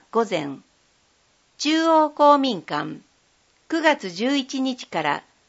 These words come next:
九月二十四日午前。ボランティアメンバーも随時募集中です。ボランティア活動に興味を持たれた方は、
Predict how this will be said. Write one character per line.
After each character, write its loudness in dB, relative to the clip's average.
九 -4
月 -2
二 -2
十 -4
四 -6
日 -4
午 -2
前。 -10
ボ -2
ラ 4
ン -2
テ -8
ィ 2
ア 0
メ 2
ン -2
バ 0
ー -4
も -6
随 -4
時 -8
募 -4
集 -6
中 -4
で -2
す。 -20
ボ 0
ラ 4
ン -2
テ -8
ィ 2
ア 0
活 -4
動 0
に -6
興 0
味 -2
を -2
持 -6
た -2
れ -4
た -6
方 -4
は、 -2